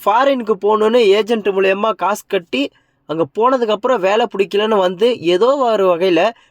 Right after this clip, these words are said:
நஷ்டப்பட்டிருப்பீங்க. ஆனா, அதெல்லாம் நஷ்டம் நினைக்காதீங்க, இதெல்லாம் ஒரு அனுபவம் நினைச்சுக்கோங்க. நம்மளை யார் யாரெல்லாம் மதி-, மதிப்பாங்கன்னு நினைச்சீங்களோ, அவங்கெல்லாம் மதிச்சிருக்க மாட்டாங்க.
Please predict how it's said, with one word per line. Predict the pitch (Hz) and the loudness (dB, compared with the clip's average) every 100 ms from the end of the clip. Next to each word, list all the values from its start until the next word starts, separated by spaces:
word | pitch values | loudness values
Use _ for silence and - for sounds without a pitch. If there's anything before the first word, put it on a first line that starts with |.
| _ | _
நஷ்டப்பட்டிருப்பீங்க. | 170 - 285 208 170 151 151 139 170 - _ _ _ _ _ _ | -8 -2 -2 -2 -4 -4 -2 0 0 -2 _ _ _ _ _ _
ஆனா, | 139 190 196 | -4 -2 -2
அதெல்லாம் | 156 170 196 | -2 0 0
நஷ்டம் | 160 156 - 233 208 | -2 -6 -2 0 2
நினைக்காதீங்க, | 190 180 175 147 151 175 | 0 0 -2 0 0 0
இதெல்லாம் | 156 156 180 | 2 2 2
ஒரு | 185 151 | 2 2
அனுபவம் | 143 185 202 208 170 | 2 2 4 4 0
நினைச்சுக்கோங்க. | 147 143 139 127 135 - _ _ _ _ - | -4 -2 0 0 -2 -6 _ _ _ _ -8
நம்மளை | 139 170 165 160 | -4 0 0 2
யார் | 135 147 196 | 0 2 2
யாரெல்லாம் | 208 196 202 220 247 196 | 2 4 4 2 0 0
மதி-, | 180 190 - _ _ _ | -2 -2 -8 _ _ _
மதிப்பாங்கன்னு | 147 185 220 233 220 240 196 196 | -2 -2 0 0 0 0 -2 -2
நினைச்சீங்களோ, | - 190 160 170 190 _ | -4 -2 2 2 0 _
அவங்கெல்லாம் | 131 160 180 180 202 | -6 -4 -2 0 0
மதிச்சிருக்க | 160 175 - 214 160 147 | -2 -2 -2 -2 0 -2
மாட்டாங்க. | 135 135 127 135 147 | -2 -2 -2 -2 -4